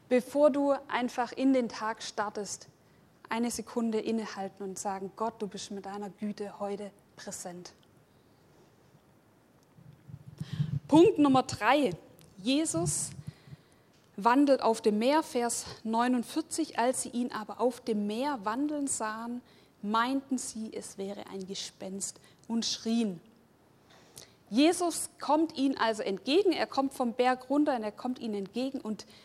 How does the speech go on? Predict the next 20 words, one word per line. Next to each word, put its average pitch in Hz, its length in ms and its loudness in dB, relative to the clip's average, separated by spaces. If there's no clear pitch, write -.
offensichtlich 262 800 0
sieht - 280 -10
er 220 120 -4
aus 214 200 -4
wie 214 60 -6
ein 202 100 -4
Gespenst 190 520 -8
aus 202 240 -6
der 202 140 -4
Sicht - 400 -8
der 196 320 -2
Jünger. 190 380 -2
Tabea 254 400 6
hat 247 160 2
heute 233 180 4
Morgen 254 240 4
schon 233 180 -2
einen 202 80 -2
Witz 262 220 0
erzählt. 190 580 -6